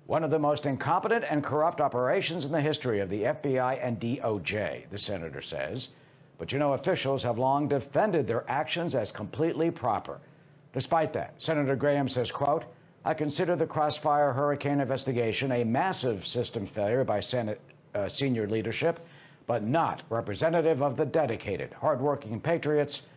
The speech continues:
who protect our nation every day at the Federal Bureau of Investigation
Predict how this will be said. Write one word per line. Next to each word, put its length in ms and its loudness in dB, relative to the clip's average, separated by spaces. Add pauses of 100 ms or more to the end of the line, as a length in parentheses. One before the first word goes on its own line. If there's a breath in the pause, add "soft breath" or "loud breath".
(120)
who 80 0
protect 440 -2
our 120 0
nation 360 0
every 300 -2
day 380 -4 (320 loud breath)
at 100 -6
the 80 -4
Federal 340 0
Bureau 320 2
of 80 -4
Investigation 840 -2